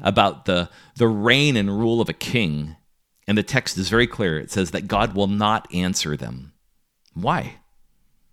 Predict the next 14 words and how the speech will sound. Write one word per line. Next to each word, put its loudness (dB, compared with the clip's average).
Well, 4
the 2
expectations 2
were 0
made 2
clear. -2
The 2
elders 4
knew 4
what 2
would 0
happen. -2
This 6
chapter 0